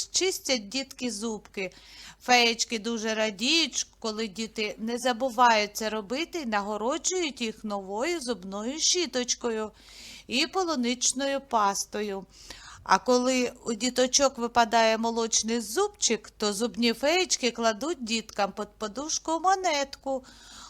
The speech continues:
Кожного разу, як дітлахи чистять зубки або поїдають яблучка, груші чи моркву, у феєчок дзвенить дзвіночок.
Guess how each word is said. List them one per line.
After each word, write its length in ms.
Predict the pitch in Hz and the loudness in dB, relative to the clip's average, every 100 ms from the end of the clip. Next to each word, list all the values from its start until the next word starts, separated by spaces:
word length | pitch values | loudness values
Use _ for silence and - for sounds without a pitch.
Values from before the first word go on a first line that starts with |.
| - | -12
Кожного 560 | - 226 214 208 214 214 | -2 0 2 0 0 2
разу, 460 | 214 254 302 226 233 | 4 6 6 2 0
як 260 | 214 208 | 0 -2
дітлахи 600 | 202 220 226 226 - 240 | -6 -4 -2 -2 -2 -8
чистять 560 | 226 233 226 220 208 170 | -4 -4 -4 -4 -6 -6
зубки 500 | 254 339 - 214 - | -4 -6 -6 -6 -2
або 340 | 190 190 208 196 | 2 2 0 -4
поїдають 800 | 202 190 202 180 196 185 180 175 | -4 -6 -4 0 2 2 -4 -8
яблучка, 880 | 160 180 269 233 220 214 - 190 | 2 4 6 4 0 -6 -4 -2
груші 680 | 175 160 220 285 254 - 175 | -4 -4 -6 -4 -2 -2 -4
чи 140 | - 196 | -6 -6
моркву, 640 | 202 220 233 - 180 190 - - - - - | -2 -4 -6 -12 -12 -12 -14 -20 -20 -18 -6
у 180 | 226 | -4
феєчок 540 | 202 262 302 320 320 277 | 0 2 2 0 -2 -4
дзвенить 600 | 240 202 214 220 262 233 | -4 -4 -2 -4 -4 -6
дзвіночок. 840 | - 349 349 311 254 254 254 | -2 -2 0 0 0 0 -2